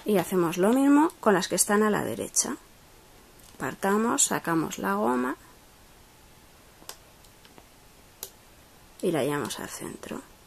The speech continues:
La apartamos todas, cogemos otra vez la goma roja y hacia adelante. Volvemos a apartar, sacamos la roja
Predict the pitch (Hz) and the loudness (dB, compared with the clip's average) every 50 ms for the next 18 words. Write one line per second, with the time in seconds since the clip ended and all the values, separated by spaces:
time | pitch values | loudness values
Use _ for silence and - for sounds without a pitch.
0 | - - 180 160 - - 135 - - 151 151 156 156 165 - - 240 233 240 247 | -8 -4 -4 -4 -2 -4 -6 -4 -2 -2 0 0 0 0 0 0 2 2 2 2
1 | 254 269 - - - - 185 - - 151 139 127 98 - - - - 196 196 190 | 2 0 -2 -2 -4 -6 -4 -4 -4 -4 -2 -2 -2 -4 -4 -2 -2 -4 -2 -2
2 | 180 175 180 185 175 151 101 - - 156 165 170 170 175 - 220 240 240 240 - | -2 0 0 -2 -2 -4 -4 -4 -2 0 0 2 2 2 2 0 0 0 0 -2
3 | - 269 330 - - - - - - - - - - - - - - - - - | -2 -2 -2 -4 -8 -18 -20 -20 -20 -20 -20 -20 -20 -20 -20 -20 -20 -20 -20 -20
4 | - - - - - - - - - - - - - - - - - - - - | -20 -20 -20 -20 -20 -20 -20 -20 -20 -20 -20 -20 -20 -20 -20 -20 -20 -20 -20 -20
5 | - - - - - - - - - - - - - - - - - - - - | -20 -12 -10 -10 -10 -10 -14 -20 -20 -20 -20 -20 -20 -20 -20 -20 -20 -20 -20 -20
6 | - - - - 196 165 120 - - - 117 117 107 78 - - - - - - | -20 -6 -2 0 0 0 -2 -4 -6 -6 -6 -6 -6 -6 -8 -10 -10 -12 -14 -16
7 | - - - - - - - - - - - - - 156 143 135 131 127 135 135 | -18 -18 -18 -18 -18 -18 -20 -20 -20 -20 -20 -8 -4 -2 -2 0 -2 -2 -4 -4
8 | 175 - 170 156 - - 180 190 220 - - 262 262 269 277 277 277 - - 175 | -4 -6 -6 -6 -2 -2 -2 -2 -2 -2 0 2 4 4 4 4 4 2 2 0
9 | 156 - - 143 131 135 131 139 143 156 175 180 - - 240 254 269 - - - | -2 -2 -2 -2 -2 -2 -2 -2 -2 -2 0 0 0 0 2 0 0 0 -2 -2
10 | 269 285 | -2 -2